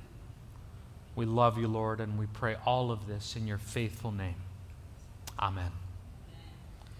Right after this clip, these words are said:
Amen. And I want us to be reflecting on this. This is the week of hope, candle of hope. Next week,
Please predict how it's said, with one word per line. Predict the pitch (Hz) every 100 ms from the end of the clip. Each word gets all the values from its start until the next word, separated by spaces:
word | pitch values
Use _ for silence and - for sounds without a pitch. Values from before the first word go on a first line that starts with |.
| - - - - - - - - -
Amen. | 107 113 113
And | 117
I | 120
want | 127 160
us | 160 -
to |
be | 151 143
reflecting | 131 131 151 151 151 131 117
on | 110 107
this. | 113 139 - - -
This | 123 -
is | 123 110
the | 120
week | 117 139 131
of | 123
hope, | - 147 - - - - - - - - - - - -
candle | - 143 135 117
of |
hope. | 101 107 98 - - -
Next | 117 139 - 123
week, | 117